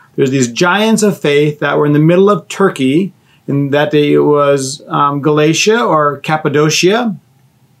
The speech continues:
And the churches there had, were started by the Apostle Paul in his, um, journeys.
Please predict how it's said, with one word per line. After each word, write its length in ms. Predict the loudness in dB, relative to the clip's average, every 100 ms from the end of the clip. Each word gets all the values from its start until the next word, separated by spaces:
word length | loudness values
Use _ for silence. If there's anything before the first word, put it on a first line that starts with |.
| _ -20 _ -20 -10
And 140 | -2 0
the 60 |
churches 480 | 2 2 2 2 2
there 340 | 2 2 2 2
had, 120 | 2
were 100 | 0
started 300 | 2 0 0
by 140 | -2
the 120 | 0
Apostle 400 | 0 -2 -2 -2
Paul 540 | -2 -2 0 2 0 -4 -14 -16 -4
in 140 | -2
his, 420 | 2 0 0 -4 -4
um, 260 | -2 0
journeys. 760 | 0 0 0 2 2 2 -2